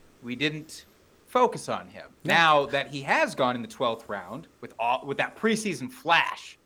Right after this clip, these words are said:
Speaker 1: do you think that's a fair place for him to go? Would you
Speaker 2: Mm-hmm.
Speaker 1: take him earlier?
Speaker 2: Um, I think it's a fair place to take him. I actually had him set up in my queue here, ready to go.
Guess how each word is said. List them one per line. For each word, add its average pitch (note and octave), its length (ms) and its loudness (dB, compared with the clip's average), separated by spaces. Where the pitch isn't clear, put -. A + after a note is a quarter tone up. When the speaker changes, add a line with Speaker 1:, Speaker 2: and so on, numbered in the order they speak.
Speaker 1:
do - 60 -16
you A2 40 -12
think A#2+ 160 -8
that's A#2 160 -6
a A2 40 -18
fair C#3 280 0
place D3+ 280 -4
for D#3 100 -14
him D3+ 80 -10
to D3 60 -8
go? D3 180 2
Would F#3 80 0
you G#3 80 -2
Speaker 2:
Mm-hmm. B3+ 60 -2
Speaker 1:
take A#2+ 180 -8
him A2 120 -8
earlier? C#3+ 420 -6
Speaker 2:
Um, A#3 300 4
I A3+ 80 4
think D4+ 160 2
it's - 120 -2
a F3 60 0
fair B2+ 180 2
place A2+ 280 0
to - 80 -6
take G2 220 -4
him. G#2+ 180 -4
I D#3+ 260 4
actually D#3 340 0
had B2+ 200 2
him B2+ 120 0
set A2 240 2
up A2 120 -2
in A2 100 0
my G2 140 0
queue A#2 340 -2
here, A#2 360 0
ready G#2+ 260 0
to G2+ 100 -2
go. G2 560 0